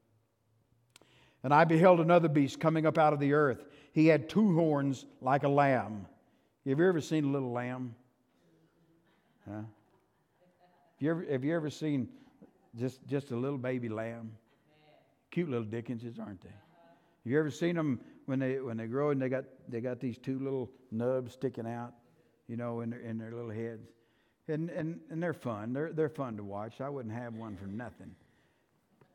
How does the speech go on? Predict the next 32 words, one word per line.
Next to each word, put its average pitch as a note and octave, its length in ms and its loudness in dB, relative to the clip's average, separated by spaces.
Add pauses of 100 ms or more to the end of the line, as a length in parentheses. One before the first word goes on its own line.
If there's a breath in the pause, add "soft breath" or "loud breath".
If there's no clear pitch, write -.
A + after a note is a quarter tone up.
(380)
But, C#3+ 300 -2
but D3+ 200 -2
you C#3+ 60 -2
look F3 240 0
at D#3 160 6
'em C#3 100 2
and C3+ 80 2
you C#3 100 2
see D#3+ 200 -4
how D3 160 0
cute F#3+ 280 -6
they C3 140 -2
are. A#2+ 180 0 (260 loud breath)
And D#3+ 120 2
then F3 120 4
here's F#3 260 2
this E3 180 0
beast, B2 720 0 (880 soft breath)
and F3 120 4
he F#3 60 6
has F#3+ 240 8
two C4 260 4
horns G#3 280 4
like G3 180 6
a E3 60 6
lamb, F3 580 6 (440 soft breath)
but G3 140 10
he G#3+ 80 8
speaks - 440 4
like A#3 220 8
a G#3+ 60 6
dragon. B3 560 6